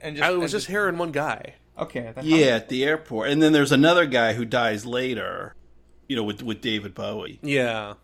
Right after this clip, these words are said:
Speaker 3: Um, there's, there's a lot of guys
Speaker 1: Oh.
Speaker 3: dying.
Speaker 2: There's multiple
Speaker 1: Gosh,
Speaker 2: guys
Speaker 1: yeah.
Speaker 2: that get killed. I'm, I'm surprised that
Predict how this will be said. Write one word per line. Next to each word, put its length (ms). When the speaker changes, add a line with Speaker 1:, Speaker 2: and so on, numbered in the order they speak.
Speaker 3:
Um, 340
there's, 240
there's 240
a 20
lot 200
of 100
guys 260
Speaker 1:
Oh. 40
Speaker 3:
dying. 140
Speaker 2:
There's 120
multiple 320
Speaker 1:
Gosh, 60
Speaker 2:
guys 240
Speaker 1:
yeah. 60
Speaker 2:
that 40
get 240
killed. 400
I'm, 220
I'm 80
surprised 480
that 180